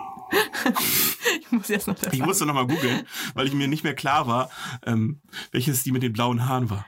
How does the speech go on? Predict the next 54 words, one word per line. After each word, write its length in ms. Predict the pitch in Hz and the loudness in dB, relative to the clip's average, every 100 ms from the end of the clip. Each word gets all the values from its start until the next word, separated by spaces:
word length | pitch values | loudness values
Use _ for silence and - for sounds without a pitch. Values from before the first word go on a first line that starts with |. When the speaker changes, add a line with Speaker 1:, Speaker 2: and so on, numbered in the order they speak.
| - - _ | -14 -20 _
Speaker 2:
Mit 120 | - | -2
den 40 | 101 | 0
Speaker 1:
Die 60 | |
fand 140 | - - | 2 0
Speaker 2:
kurzen 120 | 190 | 0
Speaker 1:
ich 60 | 196 | 0
Speaker 2:
blauen 160 | 107 | 0
Speaker 1:
früher 80 | 160 | 2
Speaker 2:
Haaren. 100 | 147 | 0
Speaker 1:
am 60 | 156 | -2
coolsten. 680 | - 160 151 - - 156 160 _ _ _ _ | -4 -2 -2 -4 -2 -2 -2 _ _ _ _
Speaker 2:
Ja, 480 | - - 104 95 95 - | -6 -2 0 2 0 -2
wer, 120 | 107 | 0
Speaker 1:
War 80 | 107 | 2
Speaker 2:
und 100 | 110 | 2
Speaker 1:
das 100 | 101 | 2
Speaker 2:
wer 20 | |
war's? 200 | 104 196 | 2 0
Speaker 1:
Merkur? 420 | - 320 403 403 _ _ _ _ _ _ - | -2 -2 -2 -4 _ _ _ _ _ _ -4
Speaker 2:
Richtig. 380 | 127 104 - - - - 165 | -2 -2 -4 -4 0 0 0
Und 120 | 139 | -2
ich 120 | 139 | 0
musste 280 | 127 196 165 | 0 0 0
nachgucken, 360 | 135 - - 127 | 2 0 0 0
weil 80 | 131 | 2
der 100 | 127 | 2
Planet 220 | 151 143 | 0 0
ist 140 | 180 | 0
mir 60 | 185 | 0
nicht 80 | 190 | 0
mehr 100 | 165 | 2
eingefallen. 280 | 202 - 123 | 2 0 0
Ich 40 | |
finde 160 | 151 - | 0 0
alle 120 | 190 | 0
Planeten. 380 | 208 156 160 104 - 165 | 2 0 0 -2 -4 -4
Ich 80 | 120 | -2
denk, 220 | - 95 - - | 0 0 -2 -2
ich 60 | |
denk, 220 | 117 98 - _ _ | 0 0 -2 _ _
Sailor 340 | - 131 123 160 | -6 -2 0 0
Uranus. 540 | 127 107 95 95 - _ | 0 0 2 0 -4 _
Nee, 160 | - 92 | -2 0
den 180 | 90 90 | 2 2
werden 140 | 98 | 2
sie 100 | 95 | 2
nicht 160 | 98 - | 2 2
genommen 340 | 107 101 98 | 2 2 2
haben. 240 | 98 87 87 - | 0 0 -4 0
Haben 160 | 113 | 0
sie 120 | 98 | 2
übrigens 200 | 98 107 | 0 0
doch 160 | - 98 | 0 0
genommen. 300 | - 87 92 | 0 2 0